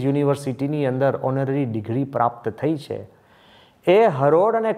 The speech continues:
કક્ષામાં કલામ સાહેબનું સન્માન હતું, ત્યારે પણ એમને નોંધ્યું કે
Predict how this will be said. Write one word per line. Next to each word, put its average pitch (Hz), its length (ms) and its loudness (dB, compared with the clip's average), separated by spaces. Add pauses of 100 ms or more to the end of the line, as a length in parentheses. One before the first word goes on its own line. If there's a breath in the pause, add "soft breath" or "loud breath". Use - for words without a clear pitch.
કક્ષામાં 190 600 2
કલામ 170 340 2
સાહેબનું 170 480 2
સન્માન 151 480 2
હતું, 127 480 0 (640 soft breath)
ત્યારે 120 320 2
પણ 160 200 0
એમને 139 180 0 (100)
નોંધ્યું 107 480 -4 (460 soft breath)
કે 127 100 4